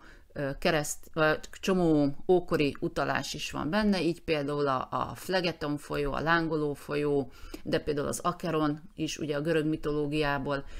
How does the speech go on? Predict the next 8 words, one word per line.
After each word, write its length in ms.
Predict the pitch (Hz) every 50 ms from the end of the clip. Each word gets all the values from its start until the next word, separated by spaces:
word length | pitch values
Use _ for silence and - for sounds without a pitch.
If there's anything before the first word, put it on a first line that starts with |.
| - - -
ered, 400 | - - 170 190 202 208 196 202 - - - - -
és 200 | - 175 175 -
magát 600 | 220 226 233 190 175 170 175 180 185 - - - - - - -
Lucifert 720 | - 202 233 214 220 208 175 - - 156 151 147 - -
pedig 300 | - 180 185 190 185 -
több 200 | - 202 190 -
helyen 400 | - 180 165 160 160 160 170 165
Disznek 580 | 180 190 170 - - - 151 120 123 - -